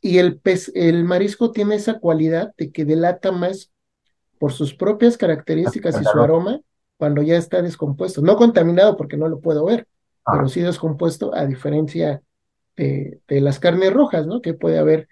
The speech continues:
Speaker 1: diferentes factores que intervinieron en la oxidación y esos
Speaker 2: Ujú.
Speaker 1: cambios de coloración, ¿no?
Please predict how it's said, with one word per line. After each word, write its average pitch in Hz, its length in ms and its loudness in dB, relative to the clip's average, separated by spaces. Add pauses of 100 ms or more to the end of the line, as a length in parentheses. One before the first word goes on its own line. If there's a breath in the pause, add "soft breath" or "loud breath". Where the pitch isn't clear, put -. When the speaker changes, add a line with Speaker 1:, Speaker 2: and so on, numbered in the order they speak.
(400)
Speaker 1:
diferentes 160 580 2
factores 165 440 0
que - 80 -8
intervinieron 151 600 2
en 143 120 0
la 139 60 0
oxidación 170 640 -4 (300 soft breath)
y 156 140 2
esos 143 260 4
Speaker 2:
Ujú. 123 40 4
Speaker 1:
cambios 156 380 2
de 135 120 -4
coloración, 156 540 0
¿no? 233 160 -6